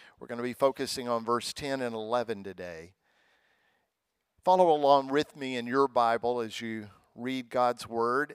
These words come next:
"As each has received a gift, use it to serve one another as good stewards of God's varied grace." Boy, if you're one to mark in your Bible, that little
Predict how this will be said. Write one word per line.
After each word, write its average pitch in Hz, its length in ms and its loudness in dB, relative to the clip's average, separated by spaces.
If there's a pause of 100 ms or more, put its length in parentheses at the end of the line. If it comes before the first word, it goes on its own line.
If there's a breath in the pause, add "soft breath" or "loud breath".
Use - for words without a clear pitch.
(100)
"As 127 300 -2 (100)
each 185 340 -6
has 135 260 -2
received 160 560 -2
a 139 80 -4
gift, 120 500 -4 (580 soft breath)
use 214 440 0
it 233 140 -6
to 165 140 -6
serve 190 460 2
one 175 240 2
another 165 640 2 (1900 loud breath)
as 117 140 -10
good 175 300 2
stewards 139 920 0
of 107 200 -10
God's 151 500 4 (140)
varied 160 500 0 (140)
grace." 120 800 -2 (580)
Boy, 127 140 -6
if 123 160 -8
you're 131 120 -8
one 127 260 -4
to 113 60 -4
mark 120 380 -2
in 110 80 -12
your 110 140 -6
Bible, 113 420 -4
that 117 340 -6
little 104 320 -6